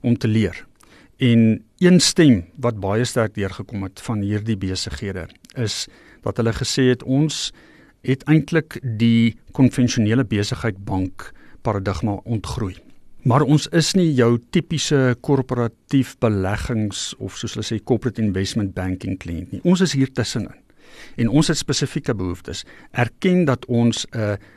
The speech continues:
familie of 'n privaat besigheid is, wat ons besigheid ken, in die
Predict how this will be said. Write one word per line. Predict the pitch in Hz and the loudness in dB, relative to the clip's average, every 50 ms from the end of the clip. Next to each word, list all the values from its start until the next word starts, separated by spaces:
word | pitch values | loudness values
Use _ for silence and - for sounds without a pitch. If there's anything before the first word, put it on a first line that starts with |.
| - _ _ | -20 _ _
familie | - - 123 101 98 101 101 110 147 175 180 98 - - - | -8 -4 -2 0 0 0 0 0 0 0 -2 -2 -4 -4 -4
of | 117 120 104 - | -6 -4 -4 -4
'n | 107 101 - - | -6 -6 -6 -6
privaat | 104 101 - - - - 110 107 127 135 - | -8 -8 -8 -8 -6 -4 -2 0 0 -2 -2
besigheid | 123 123 117 - 117 - - 117 123 - | -2 -2 -2 -2 -4 -4 -6 -6 -6 -4
is, | 123 151 - - - - - _ _ _ _ _ _ _ - | -6 -6 -6 -6 -12 -14 -18 _ _ _ _ _ _ _ -6
wat | 120 139 165 - | -2 -2 0 2
ons | - 208 208 - - | 2 2 2 2 2
besigheid | 147 143 131 - 135 - - 120 - - | 0 0 2 0 -2 -2 -2 -4 -2 -2
ken, | 131 110 98 | 0 0 0
in | - - 120 123 | 2 2 2 4
die | 123 123 117 | 4 2 0